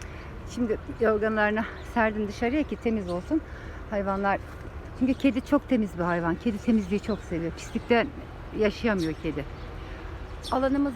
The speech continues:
bu. Park alanımız gördüğünüz gibi. O ileride atlar var.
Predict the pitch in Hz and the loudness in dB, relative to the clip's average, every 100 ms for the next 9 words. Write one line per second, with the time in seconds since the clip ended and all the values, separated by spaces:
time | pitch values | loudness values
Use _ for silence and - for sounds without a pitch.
0 | 208 180 - 254 254 240 214 208 202 - | -2 -4 -4 -2 -2 0 -2 -2 -4 -2
1 | 202 196 190 196 220 - - 262 240 247 | -2 -2 -4 -4 -4 -4 -2 2 4 4
2 | 247 226 - 233 214 175 262 | 4 4 4 2 4 2 -2